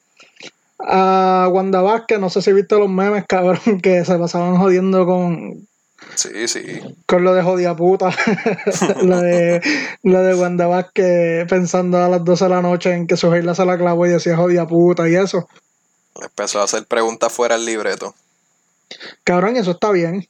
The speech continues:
Speaker 1: Eh, en verdad, eso está bien, porque ella no le tiró mala leche a, a Wanda. Ella le hizo preguntas que de verdad se tenían que preguntar.
Speaker 2: Ese es el trabajo de ella, pero a lo mejor ya Wanda tenía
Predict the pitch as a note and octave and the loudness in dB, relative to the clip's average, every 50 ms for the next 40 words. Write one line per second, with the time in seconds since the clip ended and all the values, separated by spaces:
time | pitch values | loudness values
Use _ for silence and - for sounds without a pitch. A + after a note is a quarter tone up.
0 | _ _ - - F3+ F#3 G3 G3+ - G3+ G3 G3 F#3+ F#3+ G#3+ B3 B3 G#3+ F#3+ G3 | _ _ -6 -2 -2 0 0 -2 -2 0 0 2 2 2 2 2 0 -2 -4 -6
1 | F3+ E3 - G3 - A3 G#3 G3+ F#3 F3 E3 - F#3+ F#3 F3+ G3+ F3+ F#3 G#3 A3 | -6 -4 -4 -4 -2 0 2 2 0 0 -2 -2 -2 0 0 0 0 0 0 2
2 | A#3 A#3 A#3 A3+ A3+ G#3+ G#3+ A3 A3+ G#3+ G3 F3+ E3+ E3+ E3+ F#3+ G#3+ G#3 - F#3 | 2 0 0 2 0 0 2 2 0 0 -2 -2 -2 0 0 0 0 0 0 -4
3 | E3+ D#3+ D3+ D#3 E3+ F3 F3 F3 F3+ F3 F3 F3 F#3 G#3 A3 G#3 F#3+ F3 E3+ E3+ | -4 -2 -2 -2 0 2 2 2 2 2 2 2 2 0 0 0 -2 0 0 0
4 | F3 F3+ F3 G#3 F#3 F#3+ F#3+ F#3+ G#3 G#3+ - - - - G#3 F#3+ F3+ F3 F3 E3+ | 0 0 0 0 0 0 0 0 -2 -4 -6 -6 -4 -2 0 0 0 2 0 2
5 | E3 F3 G#3 G#3 C#4 A3+ G#3+ F#3 F3 F3 F#3+ G3 G#3 A#3+ B3+ C4+ D4+ D4 - A3 | 2 0 0 0 0 -2 0 -2 0 0 0 0 2 2 0 0 -4 -4 -4 -4
6 | G3 G#3 - _ - - _ _ _ _ _ _ - - - - - - - - | -4 -4 -6 _ -20 -20 _ _ _ _ _ _ -20 -20 -20 -16 -10 -8 -6 -8
7 | - A#2+ - - B2 A#2 A2+ A#2 C3 A#2 A2+ A2+ A#2+ C3+ D3 D3 - G#2 G#2+ G#2 | -8 -8 -6 -2 0 2 2 2 2 0 -2 -2 -2 -2 -2 -2 -2 -2 -2 -2
8 | G2 G#2 G#2 - - - G#2+ A#2 A2+ A2+ A2+ A#2 A#2+ A#2 A2+ A#2 A#2+ A#2 A#2 A2+ | -4 -4 -6 -6 -6 -6 -8 -6 -4 -2 0 0 0 0 -2 -2 -4 -4 -2 0
9 | A2+ A2+ A2+ G#2+ G#2 - - G#2 - G#2+ G#2+ G#2+ G#2 G#2+ A2 A2 G#2+ G#2 G2 F#2+ | 0 0 0 0 0 -2 -4 -6 -8 -8 -8 -8 -8 -6 -6 -4 -4 -4 -6 -8
10 | - - | -10 -12